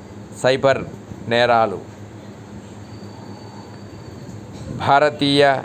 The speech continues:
న్యాయ సంహిత బిఎన్ఎస్లో సైబర్ నేరాలను నిర్దిష్టంగా పరిష్కరించే నిబంధనలు చేర్చబడ్డాయి.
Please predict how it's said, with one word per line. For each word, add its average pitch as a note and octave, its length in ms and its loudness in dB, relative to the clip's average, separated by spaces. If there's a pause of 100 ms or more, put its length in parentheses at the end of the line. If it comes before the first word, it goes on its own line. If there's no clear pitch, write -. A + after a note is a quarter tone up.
(220)
న్యాయ C3 580 4
సంహిత B2+ 760 2 (600)
బిఎన్ఎస్లో C3 1300 4 (180)
సైబర్ C3 420 4
నేరాలను B2 720 4 (580)
నిర్దిష్టంగా C3+ 1160 4 (720)
పరిష్కరించే C3+ 1000 4 (560)
నిబంధనలు C3 960 4 (560)
చేర్చబడ్డాయి. A2+ 800 2